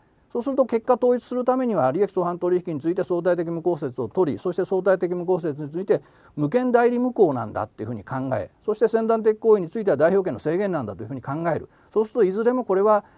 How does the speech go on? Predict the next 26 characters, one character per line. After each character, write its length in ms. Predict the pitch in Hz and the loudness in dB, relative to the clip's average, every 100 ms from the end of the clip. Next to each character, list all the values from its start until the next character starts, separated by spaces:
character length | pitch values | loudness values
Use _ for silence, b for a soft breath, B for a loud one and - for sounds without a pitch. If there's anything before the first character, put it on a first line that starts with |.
| b | b
代 280 | - 208 202 | 2 2 4
表 180 | 220 180 | 2 2
権 200 | 135 117 | -4 -4
の 160 | 92 | -8
範 360 | - 175 240 240 | -4 -4 -2 -4
囲 200 | 220 143 | -6 -2
外 220 | 196 302 | -2 0
の 160 | 247 160 | -2 -4
行 240 | 139 120 | -2 -2
為 60 | 95 | -2
だ 100 | 82 | -10
っ 40 | |
て 180 | - 87 | -12 -14
い 40 | |
う、 100 | 76 - 160 | -14 -18 0
代 200 | 160 214 | 2 2
表 140 | 196 | 0
権 80 | 156 | -2
が 100 | 92 | -4
制 200 | 175 226 | -2 -2
限 160 | 247 | -2
さ 100 | 233 | -2
れ 80 | 220 | -2
て 160 | 196 185 | 2 0
い 40 | |
る 200 | 165 - | 0 -4